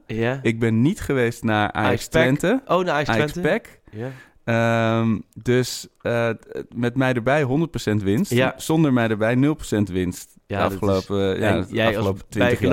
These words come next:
Speaker 1: bijgelovige, bijgelovige goden.
Speaker 2: Dus,
Speaker 1: Ja.
Speaker 2: ehm, mensen, eh, at Pantelich Podcast, eh, weet je, stuur, laten we een petitie beginnen bij Arco, bij, bij, nou,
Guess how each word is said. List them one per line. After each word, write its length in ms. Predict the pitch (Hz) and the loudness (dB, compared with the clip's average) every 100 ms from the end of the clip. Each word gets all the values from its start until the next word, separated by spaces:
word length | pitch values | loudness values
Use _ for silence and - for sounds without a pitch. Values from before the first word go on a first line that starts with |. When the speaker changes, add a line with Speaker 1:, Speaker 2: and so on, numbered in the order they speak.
| 135 | 2
Speaker 1:
bijgelovige, 580 | 123 120 127 117 117 120 | 2 0 -2 -2 -4 -2
bijgelovige 600 | 123 120 135 117 113 107 | -2 0 -2 -2 -4 -4
goden. 240 | 156 147 | 2 2
Speaker 2:
Dus, 220 | 139 113 131 | 2 -2 0
Speaker 1:
Ja. 400 | 135 131 135 131 | 4 4 4 4
Speaker 2:
ehm, 160 | 131 123 - | 2 0 0
mensen, 600 | 143 147 156 - 135 147 | 2 4 2 0 0 2
eh, 400 | 135 131 120 - - - | 0 0 -2 -6 -10 -4
at 220 | 151 - | -4 -2
Pantelich 460 | 143 139 139 131 - | -2 0 0 -4 -4
Podcast, 640 | 156 - 120 120 135 - | -8 -4 0 0 -2 -4
eh, 340 | 123 123 123 123 | 0 0 0 -2
weet 300 | 98 117 - | -4 -4 -2
je, 200 | 160 151 | -4 -4
stuur, 360 | 135 - 147 - | -8 -4 -2 0
laten 180 | 139 | 0
we 140 | 143 131 | 0 -4
een 80 | - | -6
petitie 320 | 170 - 131 | -6 -4 -2
beginnen 400 | 120 135 127 127 | -2 0 0 0
bij 100 | 120 | 0
Arco, 560 | 123 120 120 117 113 | 0 0 2 2 2
bij, 200 | 117 120 117 | 2 2 2
bij, 120 | 117 | 0
nou, 140 | - | -2